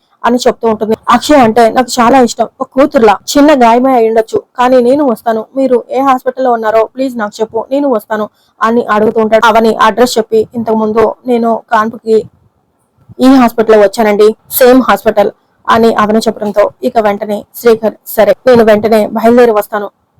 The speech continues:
అని చెప్పేసి ఫోన్ పెట్టేసి ఇక అక్కడి నుంచి బయలుదేరి శ్రీకర్ వస్తూ ఉంటాడు. ఇక అంతలో పాపకి ట్రీట్మెంట్ చేసి డాక్టర్ బయటికి రావడంతో, "డాక్టర్, పాపకి ఎలా ఉందండి?" అని అవని అడగగానే, "Don't worry, గాయం డీప్ గా కాలేదు కాబట్టి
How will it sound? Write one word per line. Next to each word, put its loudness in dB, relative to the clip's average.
అని 0
చెప్పేసి 0
ఫోన్ 0
పెట్టేసి -2
ఇక 4
అక్కడి 0
నుంచి 0
బయలుదేరి 2
శ్రీకర్ 0
వస్తూ -4
ఉంటాడు. 0
ఇక 2
అంతలో 4
పాపకి 0
ట్రీట్మెంట్ 0
చేసి -2
డాక్టర్ -2
బయటికి -4
రావడంతో, -2
"డాక్టర్, -6
పాపకి -2
ఎలా 2
ఉందండి?" 0
అని 0
అవని -2
అడగగానే, -2
"Don't 4
worry, 2
గాయం 2
డీప్ -2
గా -8
కాలేదు -6
కాబట్టి -6